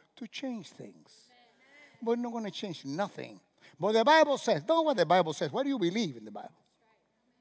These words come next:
The Bible says many things. And if you don't believe it, it stays there. I thought it was gonna happen because I hear that God,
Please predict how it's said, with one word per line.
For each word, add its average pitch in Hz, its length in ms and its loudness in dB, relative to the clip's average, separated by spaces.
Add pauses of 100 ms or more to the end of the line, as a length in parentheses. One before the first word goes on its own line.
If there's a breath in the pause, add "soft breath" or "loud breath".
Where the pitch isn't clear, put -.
(120)
The 170 120 4
Bible 220 260 6
says 196 220 -2
many 208 240 -4
things. 131 260 -8 (1300)
And 151 140 0
if 147 60 0
you 196 120 0
don't 202 120 -2
believe 208 260 0
it, 196 40 2
it 156 120 -2
stays 156 300 -2
there. 139 260 -6 (2250 soft breath)
I 262 220 8
thought 254 260 2
it 226 60 4
was 208 160 0
gonna 196 180 2
happen 220 400 4
because 139 300 -2
I 170 100 4
hear 226 220 2
that 165 200 0
God, 143 120 -4